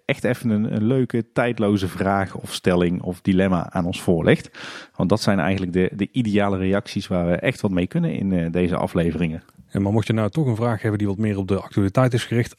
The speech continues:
Speaker 2: ook geen probleem. Want het kan goed zijn dat we die dan in de afleveringen die rondom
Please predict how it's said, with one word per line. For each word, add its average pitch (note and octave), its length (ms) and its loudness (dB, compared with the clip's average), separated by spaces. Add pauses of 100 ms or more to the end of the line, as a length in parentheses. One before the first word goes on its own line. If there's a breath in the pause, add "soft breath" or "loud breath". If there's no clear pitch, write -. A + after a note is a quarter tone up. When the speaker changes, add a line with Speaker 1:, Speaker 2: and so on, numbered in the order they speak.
Speaker 2:
ook C3 180 0
geen G#2+ 140 2
probleem. G#2 500 0
Want G2 160 -4
het - 80 -14
kan A2 140 0
goed A2+ 120 0
zijn A2 140 -2
dat G#2+ 80 0
we G#2+ 60 0
die G#2+ 100 0
dan G2+ 120 0
in G2 60 -2
de F#2+ 60 -2
afleveringen F#2 640 0
die F2+ 160 0
rondom F2+ 440 2